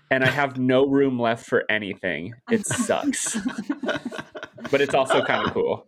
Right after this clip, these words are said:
Speaker 1: But, like,
Speaker 2: Mm.
Speaker 1: have you guys seen the, um, uh, maybe, probably not, but I've, I've been working on what's called a fixed gear archive.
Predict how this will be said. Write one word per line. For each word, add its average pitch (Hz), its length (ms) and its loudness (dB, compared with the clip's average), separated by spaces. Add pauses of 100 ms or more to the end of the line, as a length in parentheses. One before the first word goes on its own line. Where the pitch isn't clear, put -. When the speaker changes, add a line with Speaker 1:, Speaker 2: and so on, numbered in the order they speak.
(400)
Speaker 1:
But, 208 200 0
like, - 240 -2
Speaker 2:
Mm. - 500 -8
Speaker 1:
have 147 180 2
you 185 140 2
guys 196 180 2
seen 185 220 -2
the, 180 140 2
um, 135 420 2 (340)
uh, - 240 2
maybe, 139 220 2
probably 127 340 0
not, 98 320 -2
but 117 160 2
I've, 120 320 0
I've 123 160 0
been 131 140 0
working 131 300 0
on 139 140 2
what's 127 160 0
called 120 220 2
a 107 260 2
fixed - 360 -4
gear 113 220 4
archive. 117 720 0